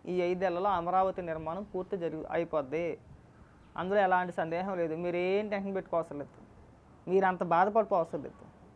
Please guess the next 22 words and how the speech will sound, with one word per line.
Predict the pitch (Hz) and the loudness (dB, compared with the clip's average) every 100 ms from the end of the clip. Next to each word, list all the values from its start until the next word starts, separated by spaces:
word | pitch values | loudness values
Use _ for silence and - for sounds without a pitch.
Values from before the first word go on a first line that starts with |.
| - - - - - - - - - - 147 | -20 -20 -20 -20 -20 -20 -20 -20 -20 -14 -6
నాశనం | 151 165 196 277 269 | 0 2 4 2 2
చేసింది | 247 247 233 | 2 0 4
కాకుండా, | 196 185 160 147 175 330 359 - - - - - - - - - | 4 4 -2 0 0 0 -8 -18 -20 -20 -20 -20 -20 -20 -14 2
రకరకాల | 185 185 190 190 233 247 | 4 6 4 6 8 8
పేర్లు | 240 226 233 | 8 6 6
పెట్టి | 233 240 | 0 -2
ట్రోల్ | 220 190 214 247 | -4 0 4 4
చేసింది | 240 233 220 | 2 -4 0
కాకుండా, | 180 170 147 185 190 359 - - - - - - - - | 0 0 -4 -4 -4 -6 -20 -20 -20 -20 -20 -20 -20 -4
పైగా | 147 220 | 0 4
ఈడు | 233 202 | 4 4
ఇవాళ | 170 190 220 | 6 6 6
పెద్ద | 196 175 | 2 0
ముత్తైదులా | 220 233 233 233 233 | 0 2 4 6 6
వచ్చేసి | 202 190 190 190 196 | 4 2 -2 0 -2
ప్రెస్ | 160 156 220 | -2 -2 -2
మీట్ | 226 | -2
పెట్టి | 220 220 | -2 -2
పెద్ద | 220 139 165 | -2 -4 -2
పెద్ద | 214 208 | -2 0
మాటలు | 233 202 220 | 0 0 0
మాట్లాడుతున్నాడు. | 190 180 165 165 147 - - | -2 -2 -4 -6 -10 -12 -14